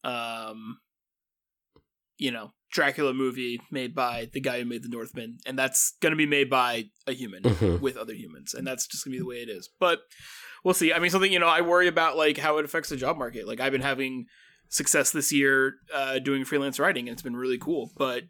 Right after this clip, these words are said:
Speaker 1: Chat G P T puts into question a lot of, like, you know, writing in general, and, like, you know, out-, what if outlets start using it to write their news stories? That's a huge chunk of, like, writing that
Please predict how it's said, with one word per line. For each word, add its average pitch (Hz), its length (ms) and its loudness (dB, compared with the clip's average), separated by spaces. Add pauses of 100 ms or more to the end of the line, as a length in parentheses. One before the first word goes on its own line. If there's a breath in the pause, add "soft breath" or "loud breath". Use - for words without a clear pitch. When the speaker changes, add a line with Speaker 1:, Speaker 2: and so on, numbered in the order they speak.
Speaker 1:
Chat 135 280 0
G 139 120 0
P 131 80 -2
T 151 400 -2 (160)
puts 143 160 -2
into 127 140 -2
question 156 340 -2
a 120 60 -6
lot 120 180 -4
of, 123 100 -8
like, 123 160 -8
you 175 80 -4
know, 127 200 -8 (580)
writing 131 640 2
in 143 140 2
general, 131 400 0
and, 123 180 -10
like, 120 220 -10
you 135 80 -4
know, 131 240 -4
out-, 139 200 -2
what 139 140 -2
if 135 80 -2
outlets 139 320 2
start 143 160 2
using 139 320 -2
it 139 140 -4
to 131 100 -6
write 131 300 -2
their 139 100 -2
news 147 240 -2
stories? 98 400 -12 (380 loud breath)
That's 170 100 -6
a 139 60 -2
huge 156 400 -4
chunk 151 260 0
of, 139 180 2
like, 139 360 2 (840)
writing 151 480 2
that 131 140 2